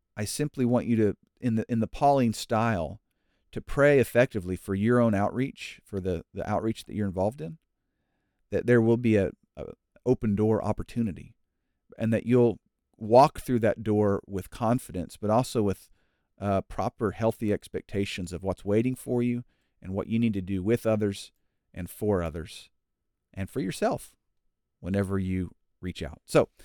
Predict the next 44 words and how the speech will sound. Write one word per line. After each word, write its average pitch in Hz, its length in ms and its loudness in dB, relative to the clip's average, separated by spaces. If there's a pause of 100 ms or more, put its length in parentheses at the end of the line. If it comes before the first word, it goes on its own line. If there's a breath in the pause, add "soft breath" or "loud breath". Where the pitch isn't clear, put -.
(180 soft breath)
that 127 300 4
is 123 480 0
a, 98 420 -2 (340)
uh, 85 320 -8
pure 190 120 -4
and 175 80 0
simple 139 260 0
Bible 98 220 0
study 87 260 -6
for 90 140 -16
today. 104 380 0
I 87 60 -6
hope 113 260 -2
that - 220 -4
it - 180 -6
was - 160 -16
helpful - 440 -10
for 104 280 -2
you. 92 260 -4 (840)
So - 140 -8
what 135 100 4
I'm 160 60 2
gonna 170 140 2
do 135 120 0
now 120 480 0 (520)
is, 107 360 0
uh, 90 140 -4
you 131 120 -4
get 175 180 0
to, - 200 -6
you 147 100 -8
get 185 140 0
the 120 80 -2
experience, 131 520 -4
if 95 100 -6
you're 98 100 -6
listening 107 280 -4
to 104 60 0
this 95 180 -6
all 107 160 2
the 101 60 0
way 90 120 -4
through, 113 460 0 (420)
of, 101 400 0